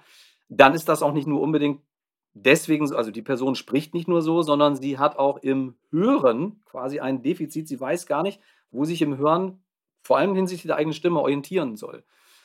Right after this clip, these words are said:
Und um das sozusa-, um das klar zu machen, also wo in deiner Stimme ist das, was wesentlich ist für die Tragfähigkeit, benutze ich zum Beispiel Instrumente wie dieses Hundeflötchen,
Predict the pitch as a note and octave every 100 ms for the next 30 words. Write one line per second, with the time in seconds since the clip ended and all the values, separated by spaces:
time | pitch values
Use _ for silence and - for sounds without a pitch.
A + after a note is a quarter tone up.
0 | _ B2+ C#3 C#3 E3+ G#3 F#3+ F#3 E3 B2+
1 | C3+ E3 - - - D#3+ G3+ - D3 C3
2 | C#3 B2+ B2+ A2 B2 F3+ F#3+ D#3+ D3+ C#3+
3 | - F#3+ F3 E3+ F#3+ _ _ _ _ -
4 | C3+ - C3 C#3 - C#3+ A#2 C3 A#3 E3
5 | G#2+ A#2 G#2+ A#2+ A#2 - A#2+ A#2+ B2+ B2
6 | - C#3+ D#3+ - _ _ _ _ _ _
7 | _ - _ - C3+ C#3+ F3+ - - D#3
8 | D3+ G3+ C4+ - - _ _ - D#3+ F3+
9 | D#3+ F3+ F#3 - F#3 G3 - _ D3 E3
10 | - - D3+ C#3 E3+ A3 D#4 F4+ _ _
11 | _ - G#2 A#2+ A#2+ A2+ A#2 G#3 F#3 B2
12 | A#2 - E3+ A#3+